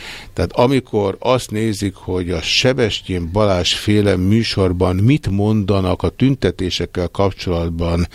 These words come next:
Six, és ezt közzéteszi az Index, az egy akkora tévedés, amely pontosan mutatja azt, hogy Magyarországon milyen állapotok vannak,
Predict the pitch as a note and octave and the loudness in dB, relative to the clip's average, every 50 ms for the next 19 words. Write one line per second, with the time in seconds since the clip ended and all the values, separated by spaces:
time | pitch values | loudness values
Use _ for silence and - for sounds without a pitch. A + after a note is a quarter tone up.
0 | - - - - - - - - - C3+ C#3+ C3+ - - - A2+ G#2+ - - G2 | -14 -14 -14 -10 -4 -2 0 2 4 2 2 2 0 -4 -4 -4 -6 -4 -4 -6
1 | - - - - C3+ C3+ A#2+ G2+ G#2+ G2+ F2+ - - F2+ F2 - - - G2 F#2+ | -6 -6 0 2 2 4 4 2 -2 -2 -4 -4 -4 -6 -4 -4 -4 -4 -2 -2
2 | F#2 F#2 - - G2 F#2 - F#2 F#2 F#2+ G#2 G#2+ G2 - - G#2+ G2+ G#2+ A2 - | -2 -2 -4 -4 -6 -6 -4 -4 -2 0 0 0 0 0 0 2 2 2 2 2
3 | - - - - - - D3 C#3 C3+ B2 - - G#2 G2+ F#2+ G2 F#2+ F2 F#2 F#2 | 2 0 -2 -4 -2 2 2 4 4 2 0 -2 -2 -2 0 -2 -2 -2 -2 -2
4 | G2 F#2+ - - - - - - - - - F#2+ G2+ - - - C3+ C3+ B2+ A#2 | -2 -4 -6 -10 -12 -16 -14 -14 -12 -6 -2 0 0 0 2 2 0 2 2 -2
5 | G2+ - G2+ F#2+ G2+ G2+ - - F#2+ F#2 - - G2+ G2 G2+ G#2 - - F2+ F2 | -6 -4 -6 -6 -6 -6 -6 -6 -6 -6 -6 -6 -4 -4 -2 -2 -2 -4 -4 0
6 | F#2 G2 G2+ G2+ G2+ F#2+ F#2 F#2 F#2 - - F#2 E2+ F2+ F2 F2+ G2 G2 F2+ F2 | 2 2 4 4 2 4 2 2 2 2 0 0 0 0 0 2 2 2 2 2
7 | F2 F2+ F2+ F2 - - F2 - - F2 E2 F2+ F#2 F2+ F2 F#2 F#2+ F#2+ - | 2 2 2 0 0 -2 -4 -2 0 -2 0 2 0 2 2 2 2 0 0